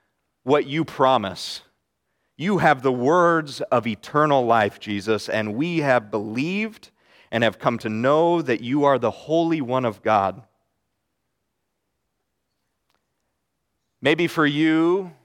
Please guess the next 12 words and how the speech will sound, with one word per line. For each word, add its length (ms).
here 240
today 480
or 220
online 500
joining 420
us, 600
these 240
words 260
are 100
new 260
to 140
you. 320